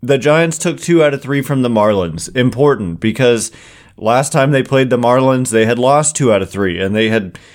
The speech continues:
you know, they started out this homestand with a sweep of the Phillies and then go one and one in the first two games against the Marlins. If you lose the rubber match,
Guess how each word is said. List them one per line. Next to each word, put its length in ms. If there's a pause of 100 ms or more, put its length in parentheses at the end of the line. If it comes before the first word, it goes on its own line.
(220)
you 80
know, 140
they 160
started 400
out 160
this 200
homestand 520
with 140
a 40
sweep 380
of 140
the 80
Phillies 540 (580)
and 200
then 360
go 160
one 260
and 140
one 220
in 100
the 80
first 280
two 140
games 300
against 240
the 80
Marlins. 400
If 100
you 160
lose 300
the 120
rubber 280
match, 400